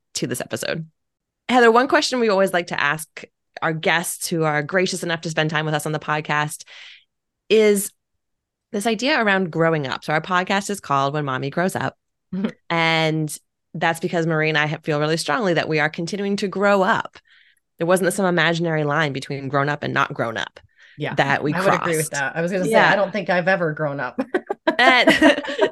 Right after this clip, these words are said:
Speaker 1: so what does that mean to you? I mean, continuing to grow up as a parent and professional, what does that mean to you?
Speaker 2: Well, I think if you're not, eh, you know, I love that saying, "If you're not growing, you're shrinking."
Speaker 1: Mm-hmm.
Speaker 2: Um,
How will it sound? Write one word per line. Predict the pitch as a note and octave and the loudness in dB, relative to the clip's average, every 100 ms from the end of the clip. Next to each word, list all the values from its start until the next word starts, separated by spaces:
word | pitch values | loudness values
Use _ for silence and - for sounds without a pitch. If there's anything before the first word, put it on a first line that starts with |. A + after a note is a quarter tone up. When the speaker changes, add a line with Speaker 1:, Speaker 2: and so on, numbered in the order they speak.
| - - - - - _ _ - | 0 -4 -14 -20 -20 _ _ -10
Speaker 1:
so | - D#4+ | 0 2
what | D4+ F4 | 4 4
does | B4 | 4
that | E4 C4 | 2 2
mean | C4 B3 | 0 -2
to | A#3 | -2
you? | F#3+ E3 | -2 0
I | |
mean, | D3 D#3 | -2 -4
continuing | G3 G3 A3+ A#3+ | -4 -2 -2 0
to | A3+ | -2
grow | F3 F3+ F3 | 0 2 4
up | D#3+ A#2+ - - - | 4 2 -2 -10 -4
as | D#3+ | -2
a | |
parent | D#3+ - D#3+ E3 | -2 -2 0 2
and | E3 | 0
professional, | D#3 C#3 - B2+ | 0 0 0 -2
what | D#3+ | 0
does | G3 | 0
that | F#3 D#3 - - | 2 0 0 -8
mean | D3+ B2+ | -8 -6
to | - | -6
you? | - - _ _ _ _ _ _ _ _ _ - | -6 -8 _ _ _ _ _ _ _ _ _ -4
Speaker 2:
Well, | A3 B3 C4 | 2 4 4
I | - A3 | 4 2
think | C#4 C4+ | 2 2
if | B3 A#3+ | 0 -2
you're | G3 F3+ | -4 -2
not, | E3 E3 F3+ F#3 - - - - _ _ _ _ _ _ | 0 2 2 0 -2 -10 -12 -16 _ _ _ _ _ _
eh, | - - F3 - | -14 -8 -8 -8
you | - E3+ | -6 -4
know, | D#3 | -4
I | C3+ D#3+ | -4 -6
love | E3 E3+ | -4 -2
that | D#3+ - | -2 -4
saying, | D#3 D3+ | -6 -6
"If | C#3 | -6
you're | D3 | -8
not | |
growing, | C3 D3+ D3 | -4 -4 -4
you're | C#3 | -4
shrinking." | B2+ C#3+ D#3 G3 G#3+ F3+ _ _ _ _ _ | -6 -8 -8 -6 -8 -12 _ _ _ _ _
Speaker 1:
Mm-hmm. | F3+ F3 E3+ F3+ | -8 -6 -6 -6
Speaker 2:
Um, | F3 D#3 C3+ A2+ | -2 -2 -4 -8